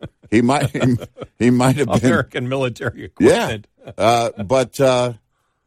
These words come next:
Speaker 2: you know, it could have been about that 'cause I thought, well, why else would you go?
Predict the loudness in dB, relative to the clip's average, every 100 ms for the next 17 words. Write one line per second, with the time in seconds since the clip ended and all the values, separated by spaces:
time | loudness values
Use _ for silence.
0 | _ 0 0 2 2 4 2 2 0 0
1 | 0 0 -4 _ _ _ _ _ _ 2
2 | 4 4 2 0 -2 -2 0 -2 -2 -2
3 | 0 -2 -4 -8 -6 -4 0 0 0 -6